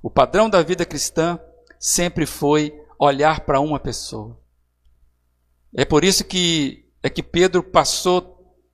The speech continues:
todo o constrangimento do tratamento de Jesus, e você vê Jesus fazer isso com calma, com muito carinho. Pedro cresceu na graça, Pedro cresceu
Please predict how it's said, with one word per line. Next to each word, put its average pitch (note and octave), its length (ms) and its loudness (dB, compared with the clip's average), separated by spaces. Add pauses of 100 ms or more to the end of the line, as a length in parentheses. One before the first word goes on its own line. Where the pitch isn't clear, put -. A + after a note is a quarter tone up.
(240)
todo A#3+ 260 4
o A#3+ 60 -2
constrangimento F#3+ 1300 -2
do E3 100 -4
tratamento E3 800 -4
de C#3+ 140 -12
Jesus, C3 480 -4
e C#3 40 -8
você D3+ 280 -2
vê D#3 120 0
Jesus D3 280 -6
fazer C#3+ 260 -2
isso D3 220 -2
com E3 200 -6 (200)
calma, C3 560 -2 (440)
com D3 120 4
muito D#3 280 -2
carinho. A2+ 480 -8 (1400)
Pedro F#3 240 4
cresceu F#3 500 2
na E3 100 0
graça, F3+ 720 0 (880)
Pedro F#3 260 2
cresceu F3 640 2